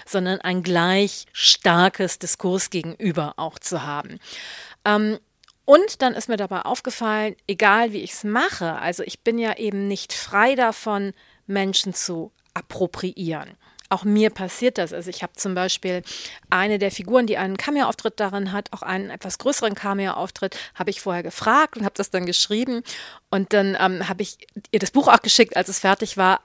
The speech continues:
Aber irgendwie, das ist dann tatsächlich im Post, irgendwie in der Post in das falsche Fach geraten. Also es war dann da in,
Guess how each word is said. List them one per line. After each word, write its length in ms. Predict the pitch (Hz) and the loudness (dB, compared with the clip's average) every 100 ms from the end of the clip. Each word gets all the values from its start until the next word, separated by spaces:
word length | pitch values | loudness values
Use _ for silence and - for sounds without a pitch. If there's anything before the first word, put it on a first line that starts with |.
| - | 2
Aber 540 | 170 202 208 190 - | 6 6 6 4 4
irgendwie, 280 | 180 175 185 | -2 -4 -6
das 180 | - - | -6 -6
ist 220 | 208 - | -4 -2
dann 100 | 214 | -2
tatsächlich 640 | - 190 196 196 208 202 - | -2 -2 0 0 0 -2 0
im 180 | 185 - | -4 -4
Post, 420 | - 240 - - | 2 4 4 -2
irgendwie 380 | 196 196 202 190 | -4 -2 0 0
in 120 | 190 | 0
der 100 | 180 | -2
Post 280 | - 202 - | 0 -2 -2
in 80 | |
das 120 | 185 - | -4 -4
falsche 260 | 165 - | -4 -4
Fach 260 | - - - | -8 -10 -12
geraten. 420 | - 139 - - - - - - | -8 -6 -6 -12 -12 -10 -6 0
Also 160 | 180 | 2
es 100 | 196 | 2
war 140 | 190 190 | 6 6
dann 240 | 185 170 | 4 2
da 380 | 208 190 285 277 - | 8 8 8 2 -2
in, 200 | - | 0